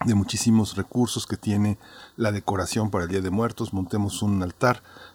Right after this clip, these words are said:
pero sobre todo mande sus calaveritas a Primer Movimiento. Es una, es también una manera de también hacer comunidad, de hacer de esta,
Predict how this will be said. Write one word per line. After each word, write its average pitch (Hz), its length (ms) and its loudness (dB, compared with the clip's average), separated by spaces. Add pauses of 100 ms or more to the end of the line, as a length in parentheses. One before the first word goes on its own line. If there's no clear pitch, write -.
(140)
pero 104 360 2
sobre 107 360 0
todo 156 400 2 (100)
mande 110 380 2
sus - 160 -8
calaveritas 85 640 -6
a - 80 -8
Primer 107 320 -2
Movimiento. 104 680 2
Es 113 300 -2
una, 110 280 2 (440)
es 98 100 -6
también 110 340 4
una 104 140 2
manera 101 380 0
de 95 120 -2
también 110 400 2
hacer 104 280 -2
comunidad, 107 460 2
de 123 60 2
hacer 113 300 0
de 110 180 -4
esta, 101 460 2